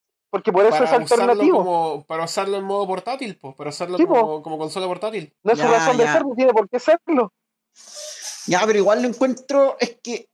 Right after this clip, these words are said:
Speaker 3: el punto de un Joy-Con es que es inalámbrico.
Speaker 1: Así es, po, pero por eso lo compras,
Speaker 2: Sí, pero
Speaker 1: porque
Speaker 2: también
Speaker 1: sabes
Speaker 2: puedes
Speaker 1: lo que
Speaker 2: acoplar
Speaker 1: es.
Speaker 2: los costados de la consola y ocuparlo como una, como una P S Vita más grande.
Speaker 3: Ya, sí,
Speaker 1: Sí,
Speaker 3: ya,
Speaker 1: po.
Speaker 3: ya, sí. Tal vez fue muy durable, pero igual,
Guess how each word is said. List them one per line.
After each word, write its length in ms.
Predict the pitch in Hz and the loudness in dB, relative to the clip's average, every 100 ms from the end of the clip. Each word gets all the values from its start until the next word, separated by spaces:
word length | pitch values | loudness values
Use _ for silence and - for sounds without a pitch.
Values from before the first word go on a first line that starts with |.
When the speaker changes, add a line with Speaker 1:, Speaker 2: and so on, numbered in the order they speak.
| _ | _
Speaker 3:
el 260 | 202 175 - | -4 -4 0
punto 340 | 277 302 302 | 0 2 2
de 120 | 285 | 2
un 60 | 269 | 2
Joy-Con 300 | 294 285 285 | 0 0 0
es 60 | 277 | 0
que 140 | 285 | 0
es 60 | 269 | 2
inalámbrico. 640 | 277 277 349 214 185 180 151 - - - - - - - _ _ _ _ | 4 4 4 2 0 -2 -4 -10 -14 -16 -16 -20 -20 -20 _ _ _ _
Speaker 1:
Así 240 | 175 - 262 | -8 0 2
es, 80 | - | 2
po, 200 | 208 185 - | 0 -2 -2
pero 200 | 202 202 | 2 4
por 160 | 185 202 | 6 4
eso 200 | 254 269 | 4 4
lo 120 | 247 | 4
compras, 380 | 294 - 208 180 | 4 2 0 0
Speaker 2:
Sí, 60 | 214 | -2
pero 140 | 208 | 0
Speaker 1:
porque 180 | 196 190 | 0 2
Speaker 2:
también 20 | |
Speaker 1:
sabes 200 | 247 226 | 2 4
Speaker 2:
puedes 40 | 214 | 2
Speaker 1:
lo 60 | |
que 60 | 208 | 2
Speaker 2:
acoplar 200 | 381 220 | 2 2
Speaker 1:
es. 60 | 220 | -2
Speaker 2:
los 100 | 220 | -2
costados 300 | 233 226 226 | -6 -4 -2
de 60 | |
la 80 | 226 | -2
consola 320 | 226 226 269 | -4 -4 -6
y 20 | |
ocuparlo 320 | 269 269 277 269 | -6 -6 -6 -8
como 140 | 277 | -8
una, 320 | 277 277 277 | -6 -6 -8
como 140 | 277 262 | -10 -8
una 140 | 269 | -6
P 80 | 302 | -6
S 120 | 311 | -6
Vita 180 | 302 294 | -4 -4
más 120 | 302 | -4
grande. 380 | 339 302 175 - _ _ - | -4 -4 -8 -12 _ _ -6
Speaker 3:
Ya, 380 | 170 196 185 165 | 0 2 2 0
sí, 160 | 170 | -2
Speaker 1:
Sí, 60 | 156 | -2
Speaker 3:
ya, 160 | 139 | 0
Speaker 1:
po. 40 | 131 | 0
Speaker 3:
ya, 200 | 120 92 | -2 -8
sí. 280 | - 87 - _ | -14 -18 -18 _
Tal 180 | 131 135 | -8 -6
vez 140 | 156 | -6
fue 100 | 165 | -4
muy 180 | 165 160 | -2 0
durable, 260 | 160 165 160 | 2 2 2
pero 60 | |
igual, 400 | 156 170 190 185 | 2 2 2 0